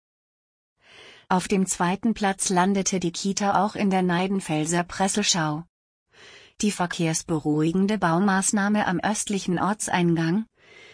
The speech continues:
im Volksmund Schikane genannt, eroberte zweitausendachtzehn den Platz. Erster Höchel verspricht, dass sie und der Gemeinderat alles tun werden, dass dieses Hindernis nicht wie vom Landesbetrieb Mobilität vorgeschlagen fest installiert wird.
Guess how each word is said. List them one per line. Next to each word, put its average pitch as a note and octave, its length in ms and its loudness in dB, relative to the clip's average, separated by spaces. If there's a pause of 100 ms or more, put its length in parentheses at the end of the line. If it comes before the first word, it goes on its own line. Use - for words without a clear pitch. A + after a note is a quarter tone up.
(160)
im F#3+ 140 0
Volksmund C4 640 2
Schikane G#3 540 0
genannt, E3 380 2
eroberte F#3+ 600 -2
zweitausendachtzehn A3+ 1400 0
den F3+ 180 0
Platz. G3 340 -2
Erster G3+ 460 0
Höchel A#3+ 380 2
verspricht, - 800 -4 (440)
dass F#3+ 200 0
sie A3 160 0
und F3+ 240 -2
der F3+ 100 -2
Gemeinderat F3 800 0
alles G#3+ 340 0
tun F3+ 340 0
werden, D#3+ 500 0 (640)
dass F3+ 220 -2
dieses G#3 320 0
Hindernis F#3+ 560 2
nicht G3+ 260 -4
wie B3 140 4
vom G3 240 2
Landesbetrieb G3 880 -2
Mobilität F3 760 0
vorgeschlagen E3+ 720 -2
fest E3+ 380 -4
installiert F3 680 -2
wird. D3 380 -4